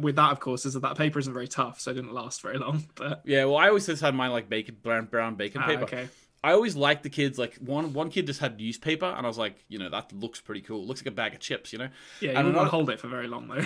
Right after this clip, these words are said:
Speaker 1: <laughs>
Speaker 2: No, exactly. But another person, like, who I was always very, very, um,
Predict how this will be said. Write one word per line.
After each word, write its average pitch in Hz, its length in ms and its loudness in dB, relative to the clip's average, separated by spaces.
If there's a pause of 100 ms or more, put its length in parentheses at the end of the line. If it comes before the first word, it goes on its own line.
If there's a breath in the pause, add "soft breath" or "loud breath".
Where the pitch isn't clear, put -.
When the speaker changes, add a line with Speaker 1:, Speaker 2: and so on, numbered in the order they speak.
(200)
Speaker 1:
<laughs> - 220 -20
Speaker 2:
No, 147 240 2
exactly. 117 380 -2 (180)
But 156 100 4
another 185 220 4
person, 156 440 6
like, 127 260 -6
who 139 120 0
I 135 80 2
was 123 200 -4
always 147 520 0
very, 127 440 0
very, 120 520 0
um, 104 560 -4